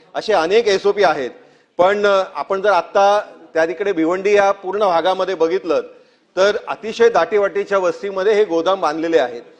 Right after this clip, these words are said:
आणि त्याच्यामध्ये मुळात भिवंडी हे पहिले कपड्यांसाठी नावाजलेलं होतं, पण आता तिकडे फार मोठ्या प्रमाणात केमिकल्सचा साठा, सभापती होतोय, सभापती महोदय, त्या तिकडे होतोय आणि त्याच्यामुळे शासनाने या संदर्भातलं नवीन गोडाऊनचं एक धोरण पण आखलं होतं.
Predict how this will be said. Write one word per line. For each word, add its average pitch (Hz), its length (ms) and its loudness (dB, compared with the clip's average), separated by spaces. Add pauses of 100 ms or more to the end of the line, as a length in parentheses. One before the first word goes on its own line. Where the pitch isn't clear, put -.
(200)
आणि 160 120 -8
त्याच्यामध्ये 202 760 0 (360)
मुळात 180 300 2 (120)
भिवंडी 185 360 -2
हे 196 100 4
पहिले 196 340 -2
कपड्यांसाठी 202 960 0 (240)
नावाजलेलं 185 520 0
होतं, 143 380 0 (280)
पण 175 80 -4
आता 180 200 0
तिकडे 214 240 -2
फार 226 300 0
मोठ्या 214 240 0
प्रमाणात 214 440 -2
केमिकल्सचा 226 680 0
साठा, 165 400 -2 (340)
सभापती 165 320 -2
होतोय, 180 400 0 (180)
सभापती 170 300 0
महोदय, 185 280 -2
त्या 185 140 2
तिकडे 185 200 -2
होतोय 139 360 2 (420)
आणि 151 140 -4
त्याच्यामुळे 190 680 0 (340)
शासनाने 202 520 0
या 202 140 2
संदर्भातलं 202 720 -2
नवीन 196 280 -2
गोडाऊनचं 196 440 0
एक 214 180 2
धोरण 170 260 0
पण 208 140 -2
आखलं 165 260 0
होतं. 120 340 -4